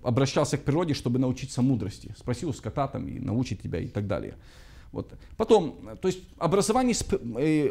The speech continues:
и жизнь на, с природой, или жизнь, познание природы, я думаю, очень много помогает нам. Помогает. Общение с толковыми людьми. Наши студенты свидетельствуют, половину благословений они получают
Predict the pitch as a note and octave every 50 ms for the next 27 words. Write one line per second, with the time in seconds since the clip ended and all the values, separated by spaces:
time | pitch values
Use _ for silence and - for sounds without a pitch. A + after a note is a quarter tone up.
0 | - - A#2 - E3 E3 D#3+ C#3 A#2+ - A#3 A#3 A#3 - - - C#3 - C#3+ D3
1 | E3 F3 D#3 - - A#2+ - - - D#3+ E3+ F#3+ A3 B3 A3+ C#3 A2 G2+ F2+ -
2 | B2+ C3+ D3 C#3 C#3+ G#3+ G#3+ - - - - - - - - D#3+ D3+ - - G3
3 | G#3+ A3+ G#3 E3 B2 - - D3 C3 B2 A#2 G2+ F#2 D#2 B1+ - - - C3+ C#3+
4 | D3+ D3+ D3 C#3+ - D3 C#3+ - C3 B2 C3 B2 A2 A#2+ - - B2 B2 A#2 A#2
5 | F2 C2 - - - - - - - - - - - - - - - A2+ A#2 G#2+
6 | - C#2+ - - - - - - - - - - - - - - - - - -
7 | - - - - - - - - - - - - - - - - - E3 D#3+ -
8 | - - G#3+ A3 A#3 A3 - - A3+ G3 - F#3 D#3+ D#3 E3+ F#3 G#3 A#3+ B3+ B3+
9 | C4+ C#4 - - - - - - - _ _ _ _ _ _ _ _ _ _ _
10 | _ - B2 D#3+ F3+ - F3+ - - D#3 D3 F3+ A3 A3+ - C#3+ - - C3+ C3
11 | D#3+ G#3 - D#3+ C3 - - A#2+ A#2 F2+ D2+ - - - - - - - - -
12 | - - - - - - - - - - - - - - - - - - - -
13 | D3+ D3 D3+ D3+ F#3 G#3+ F3 D3 B2 C3+ C#3 C3+ C#3+ C#3 - - E3+ F3+ B3+ D4
14 | C4+ D#3+ B2+ A#2+ - - B2+ E3+ F#3 E3+ - E3+ D#3+ D3+ - - F#3+ F3 D#3+ D3+
15 | C#3 - -